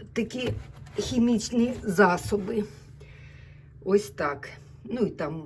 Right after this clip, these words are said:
запаси мила. <laughs> Я ж працюю в магазині, і там якісь бувають знижки, якісь акції. Я купую, купую, вже накупила,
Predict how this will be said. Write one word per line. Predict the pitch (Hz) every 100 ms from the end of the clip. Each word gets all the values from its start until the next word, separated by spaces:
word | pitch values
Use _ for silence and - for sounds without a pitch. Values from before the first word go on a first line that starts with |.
| 208
запаси | 180 180 190 180 196
мила. | 175 170 156 214 -
<laughs> | 277
Я | 233 226
ж | - 202
працюю | 226 208 240 233 214
в |
магазині, | 220 214 214 233 302 233 220 - - - -
і | 208
там | 262 254 254
якісь | 247 240 208
бувають | 202 220 240 233 196
знижки, | 202 214 240 262 220 -
якісь | 233 226 240 226 214
акції. | 214 233 226 - 226 214
Я | 214 226 208 - - - -
купую, | 240 208 254 294 269
купую, | 233 208 247 285 262
вже | 247 233 240 - - -
накупила, | 233 262 277 208 294 302 294